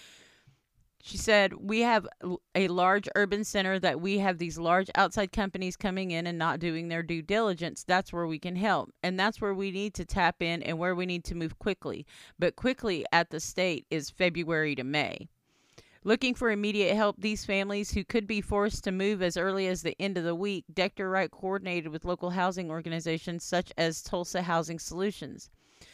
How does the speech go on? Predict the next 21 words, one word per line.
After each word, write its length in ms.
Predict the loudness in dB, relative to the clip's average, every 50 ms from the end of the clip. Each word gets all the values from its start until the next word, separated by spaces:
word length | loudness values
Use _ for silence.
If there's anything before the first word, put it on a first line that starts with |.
| -20 -8 _ 4
Dector 280 | 4 4 4 4 4
Wright 200 | 6 6 6 4
said, 260 | 4 2 2 2 4 4 6
"As 220 | 6 6 6 6
of 120 | 2 2 6
right 260 | 6 6 6 4 2
now, 380 | 0 0 2 2 2 0 -2 -4 _ -8
more 300 | -4 -2 0 0 0 0
than 240 | 0 0 0 0 0
one 200 | 2 2 4 4
hundred 380 | 2 2 0 0 0 -2 -2 -2
families 460 | -2 -2 -2 -2 -2 -4 -4 -4 -6
still 420 | -6 -4 0 2 4 4 4 4
live 280 | 4 4 4 4 2 0 -2
in 160 | -4 -4 -2 -2
the 80 | -2
nearly 380 | -2 -2 -2 -2 -2 -2 -4 -4
six 320 | -4 -4 -4 -4 -4 -2
hundred 360 | -2 -2 -2 -2 -4 -4 -4
unit 240 | -4 -4 -4 -4 -6
complex." 800 | -6 -4 -4 -4 -4 -4 -4 -4 -4 -4 -6 -10 -12 -14 -14 -14